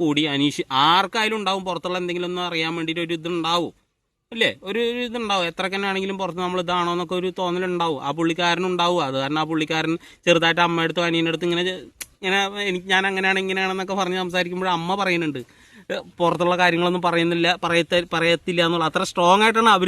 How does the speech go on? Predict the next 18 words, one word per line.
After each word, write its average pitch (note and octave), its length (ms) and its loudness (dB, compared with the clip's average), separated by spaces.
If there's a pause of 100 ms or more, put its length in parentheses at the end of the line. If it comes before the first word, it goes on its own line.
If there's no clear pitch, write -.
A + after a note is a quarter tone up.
നിൽക്കുന്നത്. D3 260 0
അത് - 80 4
അനീഷ് B2+ 360 -4
ബ്രോനെക്കാട്ടി E3 500 0
സ്ട്രോങ് F#3 240 0
ആയിട്ട് F3+ 180 -4
നിൽക്കുകയാണ് E3 300 -4 (380)
അനിയനും C#3 320 2
അമ്മയും. G#2+ 260 -8 (400)
ആ, D#3 60 6 (120)
അവരെയാണ് A3+ 360 2
ഈ A3 60 -4 (100)
പറയണത്. D#3 340 -6
അവർ D#3+ 180 -4
അത്രമാത്രം A3 500 -6
മനസ്സ് G3 300 -2
തുറന്നിട്ടാണ് G#3 460 -4
ഒരു G#3 60 -6